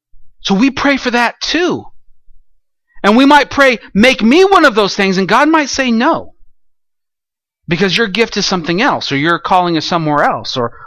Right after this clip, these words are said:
or something like that. But simply putting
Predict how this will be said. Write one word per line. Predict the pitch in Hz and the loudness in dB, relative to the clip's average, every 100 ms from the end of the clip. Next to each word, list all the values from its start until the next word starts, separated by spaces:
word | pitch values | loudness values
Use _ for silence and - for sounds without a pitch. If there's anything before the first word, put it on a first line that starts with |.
| - | -10
or | 151 | -6
something | 151 185 165 165 | -4 -2 -2 -2
like | 233 247 | -2 -4
that. | 120 98 - _ _ - - - - - - | -10 -12 -16 _ _ -20 -20 -20 -20 -14 -2
But | 220 | -2
simply | - 339 370 349 | 0 -2 0 -2
putting | - 294 277 233 | -2 -2 0 0